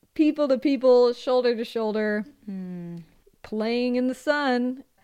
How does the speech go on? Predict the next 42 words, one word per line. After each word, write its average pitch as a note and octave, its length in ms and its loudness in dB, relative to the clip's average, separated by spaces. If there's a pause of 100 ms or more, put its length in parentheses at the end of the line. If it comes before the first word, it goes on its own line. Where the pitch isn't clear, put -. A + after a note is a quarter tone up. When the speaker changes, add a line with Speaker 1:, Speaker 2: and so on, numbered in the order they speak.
(580)
Speaker 1:
And B3+ 320 2
Golden A3 260 2
Gardens, G3+ 380 0
which G3+ 160 -4
is G#3 100 -4
another G3 320 -2
beach G3 400 -10
that's F#3+ 400 -8
over F#3+ 300 -4
in F#3 140 -4
Ballard. G#3 500 -2 (120)
Speaker 2:
I B3+ 140 -2
saw C#4+ 240 4
photos C#4 540 2 (180)
on G3 180 -2
Twitter G#3+ 360 -2
of E3+ 320 -2
Green A3+ 260 -2
Lake D3 300 -8
as E3 120 -8
well, E3+ 320 -4
totally - 380 -8
packed. - 360 -8
Speaker 1:
Oh, A3+ 120 0
yeah, F3+ 220 0
Green A3 320 0
Lake, G#3+ 320 -2
'cause D4 160 -4
everyone D#4 340 -2
figures, G#3+ 340 -6
you G#3 60 -8
know, G#3 80 -4
if G3+ 140 -8
you G#3 80 -8
run B3 240 -2
by G#3 180 0
somebody F#3+ 300 -8
fast A3 440 -2
enough, G3+ 360 -8
Speaker 2:
Mm-hmm. A#3+ 800 4
Speaker 1:
<laughs> - 140 -6
Speaker 2:
Yeah. F4+ 360 2